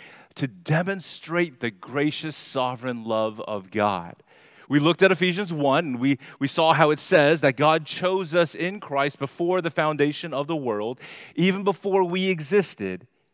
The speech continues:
he chose us, which, of course, was meant to stress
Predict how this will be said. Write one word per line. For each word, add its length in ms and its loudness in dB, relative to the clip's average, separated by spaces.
he 140 -8
chose 300 -4
us, 400 -20
which, 320 0
of 100 -8
course, 220 0
was 160 -2
meant 220 0
to 80 -4
stress 560 -2